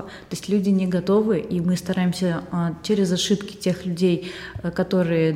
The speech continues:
э, были совершены, да, ожидания, сформировав другие о загороде, мы стараемся рассказывать людям, а, как это мо-, можно решить и как вообще решаются такие вопросы. Вообще снег, э, меня испугал в том числе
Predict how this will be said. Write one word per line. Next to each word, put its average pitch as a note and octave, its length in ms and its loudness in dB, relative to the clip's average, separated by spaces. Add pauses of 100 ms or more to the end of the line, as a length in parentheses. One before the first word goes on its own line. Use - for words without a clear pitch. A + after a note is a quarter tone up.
(100)
э, D#3+ 560 -2
были D#3 380 2
совершены, F3+ 800 2
да, G3 160 2
ожидания, E3 540 2
сформировав E3 580 -2
другие F3 540 0
о F3 100 -2
загороде, D#3 560 -2 (320)
мы G#3 120 6
стараемся G#3 420 2
рассказывать F3+ 560 -2
людям, F3 320 0 (400)
а, D#3+ 500 -4 (880)
как F3+ 180 0
это F#3+ 120 -2
мо-, F#3 140 2
можно F#3 240 6
решить - 480 2 (460)
и F3 80 -2
как E3 200 -4
вообще B3+ 220 2
решаются F3 480 2
такие E3 260 -6
вопросы. D#3 560 -4 (640)
Вообще F3 460 0
снег, A3 480 2
э, F3 280 2 (260)
меня F3 540 2
испугал F#3 560 0
в F#3+ 80 -10
том F#3+ 160 -4
числе E3+ 440 -2